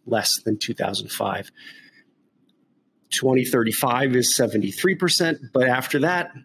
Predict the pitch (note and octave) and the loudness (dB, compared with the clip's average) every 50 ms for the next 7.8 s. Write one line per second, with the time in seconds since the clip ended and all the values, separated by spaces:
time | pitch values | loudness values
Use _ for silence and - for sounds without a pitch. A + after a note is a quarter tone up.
0 | _ _ - - C#3+ C#3 C3+ C3 - C#3 C#3 C3 B2 A#2 G#2+ B2 A#2+ - - - | _ _ 0 2 2 4 4 2 2 2 2 2 2 2 2 0 0 0 0 -2
1 | A#2+ A2+ - - B2+ G#2+ - G#2 G#2+ G2+ - - - - - - A2+ A2 A2 A2+ | -2 -2 -2 -4 -4 -2 -2 0 0 -2 -4 -6 -8 -6 -2 0 0 2 2 2
2 | A2 A#2+ A#2+ - - - D3+ C#3+ C3 A#2+ - - - - A2 F#3+ E3 A2+ G#2+ G#2+ | 2 2 0 -2 -4 -2 0 0 0 0 -2 -2 0 2 4 4 4 4 2 0
3 | G2+ - _ _ _ - - - _ _ - - - - D#3+ D#3 D3+ D3+ D3 - | -2 -4 _ _ _ -20 -20 -20 _ _ -6 -6 -4 -2 -2 0 0 0 0 -2
4 | C#3+ B2 - - B2 A#2+ - B2 A#2+ A#2+ A#2 A2+ A2+ - - A#2 A2 G#2 - A2+ | -4 -4 -2 0 -2 -2 0 0 0 2 2 0 0 -2 -2 -2 -2 -2 -2 -4
5 | G#2 - - A#2 G#2 G2 G2 G#2 A2+ C3 D3 D3+ C3 B2 A2 A2 A2+ - A2+ A2 | -4 -4 -2 -4 -4 -2 -2 0 2 2 4 4 4 4 2 0 -2 -4 -6 -6
6 | A#2 A2 G#2+ A2 A#2 - - A2 G#2+ A2 A2+ G#2 - - - - C3 A#2+ A2 A#2 | -6 -4 -4 -4 -6 -6 -6 -2 0 2 2 0 0 -4 -4 -2 0 2 2 2
7 | A2+ G#2 G#2+ B2+ B2 B2 B2 A#2 G#2 G#2+ G#2 G#2 - G#2 G2+ - | 0 2 2 0 2 2 2 2 2 2 0 0 -2 -4 -2 -4